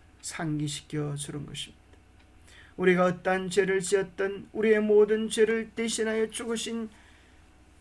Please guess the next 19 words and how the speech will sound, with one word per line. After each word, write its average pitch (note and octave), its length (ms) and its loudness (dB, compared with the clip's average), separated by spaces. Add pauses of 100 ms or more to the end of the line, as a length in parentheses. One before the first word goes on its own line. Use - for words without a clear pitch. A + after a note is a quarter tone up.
(480)
예수 G3+ 600 2 (100)
그리스도, D#3+ 640 -2 (200)
우리의 B3 440 -2
죄를 A#3 640 -2 (240)
용서하시는 F3+ 1160 -2 (180)
그분의 B3 400 -2
십자가를 G3 1160 -2
바라볼 D#3 500 -6
때에 E2 220 -14 (1000)
우리가 E3 360 0
죄-, F3 200 -4
우리의 F3 380 -2
죄가 F#3 320 0
용서함을 G3+ 640 -2
입고 G#3+ 420 0 (400)
우리는 E3+ 380 0
하나님의 D#3+ 600 -4
자녀가 D3 440 -4
되어지는 C#3+ 540 -6